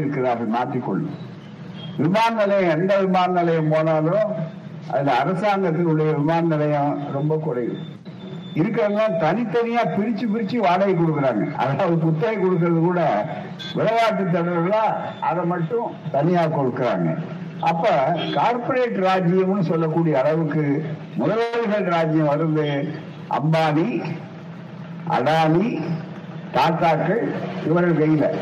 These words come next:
விமானம் ஏர் இந்தியா ஏர்லைன்ஸ் அப்படின்னா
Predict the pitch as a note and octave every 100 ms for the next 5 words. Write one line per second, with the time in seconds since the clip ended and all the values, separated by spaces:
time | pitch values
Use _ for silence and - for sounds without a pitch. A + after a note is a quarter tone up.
0 | - - - - - - C3+ F#3+ A3 A3
1 | F#3+ D#3 E3 B2+ E3 G3 G3+ F#3 E3+ C#3
2 | F3 - C3+ E3+ F#3 F3+ E3 D3 - D3
3 | E3 F3+ E3 D3+